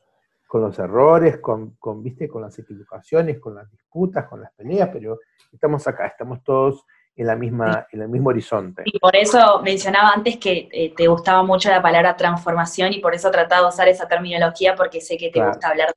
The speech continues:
Speaker 2: de eso. Sé que Agustín, eh, Pichot, eh, el ex Puma, colabora mucho, ¿no? Eh, con ustedes, con esto de visibilizar los clubes y,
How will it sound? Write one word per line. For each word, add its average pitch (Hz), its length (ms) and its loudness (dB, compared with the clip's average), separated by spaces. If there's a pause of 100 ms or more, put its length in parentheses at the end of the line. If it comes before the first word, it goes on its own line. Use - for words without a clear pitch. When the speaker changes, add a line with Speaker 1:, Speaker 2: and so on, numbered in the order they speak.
Speaker 2:
de 170 80 0
eso. 156 240 -6 (300)
Sé 254 120 0
que 254 80 0
Agustín, 277 380 2
eh, 254 240 2
Pichot, 254 340 -2 (100)
eh, 185 160 -4
el 185 80 -2
ex 202 220 -2
Puma, 247 260 2
colabora 202 440 4
mucho, 240 320 0
¿no? 226 340 2
Eh, 185 140 -6
con 185 160 -2
ustedes, 226 280 -6
con 202 140 -8
esto 202 220 -4
de 180 80 4
visibilizar 175 580 -6
los 185 140 -2
clubes 214 520 -2
y, 156 240 -6